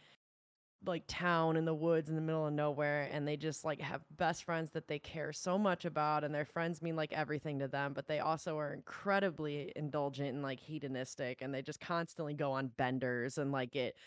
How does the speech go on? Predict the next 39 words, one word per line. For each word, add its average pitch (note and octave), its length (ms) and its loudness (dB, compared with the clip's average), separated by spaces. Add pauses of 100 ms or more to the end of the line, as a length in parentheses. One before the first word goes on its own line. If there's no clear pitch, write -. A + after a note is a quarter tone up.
(280)
really A3 300 8
hammered E3 480 4
and D3 140 0
drunk D3+ 440 2
and, D3 120 0
like, C3 160 -2
try D#3+ 200 -2
and D3 120 -2
fuck C#3+ 220 0
with C#3 160 -4
everything, C#3 720 0
and C#3+ 140 -2
they C3 100 -2
just, D3 320 -6
they're D#3 560 2
a D3+ 60 -6
bard E3+ 480 6
that D3+ 100 0
inspires D#3 540 0
people C#3 320 -6
through C3+ 220 -8
sick - 580 -4
drum D3+ 340 0
solos, F2 640 -4
and D#3 220 -2
that C#3+ 120 0
was E3+ 200 2
just - 260 -6
such E3+ 240 0
a D#3+ 80 2
fun C#3+ 400 -2
character C3 500 -2
to G2+ 120 -4
play, D2+ 440 -4 (440)
especially A#3 560 4
near E3+ 200 4
the C3 220 0
end, E2+ 220 -2
because D3+ 600 0